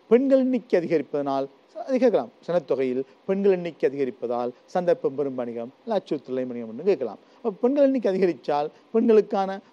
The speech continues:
ஆடைகளுக்கான கேள்வி அதிகரிக்கும், அழகூட்டு நிலையங்களுக்கான கேள்வி அதிகரிக்கும், சிறுவர் பராமரிப்பு நிலையங்கள், உடனடி உணவுப் பொருட்கள், இவற்றுக்கான கேள்வி என்ன செய்ய போகுது? அதிகரிக்க போகின்றது. ஏன், பெண்கள் எண்ணிக்கை அதிகரிக்கும் போது வேலைக்கு போறது கூடும், அதான் உடனடி உணவுப் பொருட்கள் அதிகமாக வாங்குவார்கள்,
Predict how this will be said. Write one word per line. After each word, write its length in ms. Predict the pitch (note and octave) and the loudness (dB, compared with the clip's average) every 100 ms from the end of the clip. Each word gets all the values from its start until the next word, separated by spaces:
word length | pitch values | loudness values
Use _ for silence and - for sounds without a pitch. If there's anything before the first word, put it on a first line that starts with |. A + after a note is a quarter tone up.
| _ _ - | _ _ 0
ஆடைகளுக்கான 580 | F3+ F#3+ D#3 D3 D#3 C#3+ | 4 4 4 0 -2 -4
கேள்வி 360 | - C#3 D#3 - - | -4 -6 -6 -8 -4
அதிகரிக்கும், 520 | D#3 D3 A#2+ - A2 _ _ | 2 2 0 -12 -20 _ _
அழகூட்டு 440 | F3+ G3+ G3+ F#3+ F#3+ | 2 4 4 0 -4
நிலையங்களுக்கான 680 | D#3 E3 E3 D#3 C#3 C#3+ C#3 | -2 0 2 0 -2 -4 -4
கேள்வி 200 | C#3 C3+ | -4 -4
அதிகரிக்கும், 440 | A#2+ A2 - A#2 _ _ | -4 -6 -12 -18 _ _
சிறுவர் 300 | - A#3 F#3 | 2 6 6
பராமரிப்பு 500 | F#3 F3+ E3+ - C3+ | 6 2 0 -4 -2
நிலையங்கள், 340 | C#3 B2 A#2+ - _ | -2 -2 -6 -10 _
உடனடி 300 | F#3 G#3 F3 | 4 6 6
உணவுப் 360 | F3 E3 D3 - | 4 4 2 0
பொருட்கள், 320 | C#3 B2+ C3 | 0 0 -2
இவற்றுக்கான 480 | D#3 F#3 G3 F3 E3 | 0 0 -2 -6 -2
கேள்வி 200 | F#3 F#3 | 0 0
என்ன 100 | F3+ | 0
செய்ய 200 | G#3+ G3+ | -2 -2
போகுது? 220 | C3 A#2+ - - | -4 -6 -12 -2
அதிகரிக்க 480 | F#3 F#3+ D3 A#2+ C#3+ | 2 4 2 -2 -4
போகின்றது. 500 | - B2+ A#2 A2 A2 | -4 -6 -6 -10 -6
ஏன், 160 | D3 C3+ | -6 -6
பெண்கள் 240 | C3 C#3 | -4 -2
எண்ணிக்கை 320 | C#3+ D3 C3+ | -2 -2 -4
அதிகரிக்கும் 400 | B2+ D#3 - F3 | -2 -2 -2 -6
போது 280 | D3 B2 A#2+ - - | -6 -6 -6 -8 -8
வேலைக்கு 420 | G#3 G3+ F3 C#3 | 2 4 4 0
போறது 300 | C3 C#3 B2 | -4 -2 -4
கூடும், 300 | A2+ A2+ A#2+ _ _ - | -6 -10 -12 _ _ -2
அதான் 280 | A3+ C4 | -2 0
உடனடி 320 | G#3+ G3 G3+ F#3+ | 2 4 6 4
உணவுப் 260 | F3 F3 | 4 2
பொருட்கள் 320 | E3+ E3 E3 - | 0 -2 -2 -2
அதிகமாக 340 | D#3 D#3+ C#3+ | -4 -2 0
வாங்குவார்கள், 520 | C3+ B2+ B2+ A#2+ A2 | 0 0 0 -2 -4